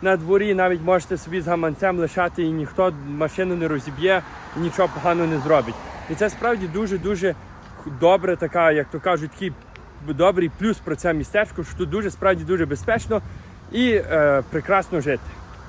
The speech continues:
Друзі, зверніть увагу на цей, е, квартирний комплекс, наскільки він прекрасний. Цей кварти-, квартирний комплекс десь був збудований, е, під кінець дві тисячі десятого року, але він дуже-дуже виглядає гарно і дуже так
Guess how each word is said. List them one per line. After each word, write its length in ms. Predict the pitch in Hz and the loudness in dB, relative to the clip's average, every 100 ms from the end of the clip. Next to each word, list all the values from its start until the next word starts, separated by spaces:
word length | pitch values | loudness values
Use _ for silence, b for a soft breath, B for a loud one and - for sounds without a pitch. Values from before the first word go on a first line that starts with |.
| - - - - - - - - - - - - - - - - - | -18 -18 -18 -20 -20 -20 -20 -20 -20 -20 -20 -20 -20 -20 -20 -20 -4
Друзі, 300 | 139 180 147 | 6 6 6
зверніть 460 | 123 117 139 208 220 | 0 2 4 2 4
увагу 320 | 196 190 185 | 6 6 4
на 140 | 180 147 | -2 -2
цей, 440 | - 180 175 143 - - | 0 0 0 -2 -8 -12
е, 300 | 131 135 131 123 | -2 2 2 0
квартирний 580 | 147 135 - 175 160 156 | -2 -2 -2 -2 -2 -6
комплекс, 540 | - 160 131 127 - | 0 0 0 -8 -8
наскільки 400 | 135 127 170 160 | -8 -8 -8 -6
він 200 | 156 156 - B B - | -4 -4 -8 B B -4
прекрасний. 500 | 151 156 165 151 143 | -2 2 4 4 2
Цей 140 | 135 196 | -2 0
кварти-, 460 | 233 208 220 214 | 2 0 0 -2
квартирний 500 | - 190 190 214 208 | 0 -2 0 0 0
комплекс 460 | 160 196 196 208 151 | 2 2 2 -4 -2
десь 180 | 175 139 | -4 -2
був 180 | 190 | -6
збудований, 640 | 165 135 156 180 190 180 170 B B B - - | -4 0 4 6 4 0 -2 B B B -20 -2
е, 240 | 143 143 135 - | 4 6 4 -2
під 180 | 180 | -10
кінець 380 | - 170 180 196 | -4 0 2 0
дві 100 | 151 | -4
тисячі 300 | 160 196 - | -4 -4 -4
десятого 460 | 147 131 180 - 160 | -8 0 0 2 2
року, 320 | 143 151 - | 2 2 0
але 220 | 208 143 139 | 0 0 0
він 160 | 160 | -4
дуже-дуже 560 | 165 202 170 147 190 160 | -4 -6 -6 -6 -6 -4
виглядає 480 | 151 143 139 160 143 | -6 -2 0 2 2
гарно 400 | 127 156 165 160 | 4 2 2 -4
і 80 | |
дуже 280 | 131 160 143 | -4 -4 -4
так 200 | 139 143 | -2 -2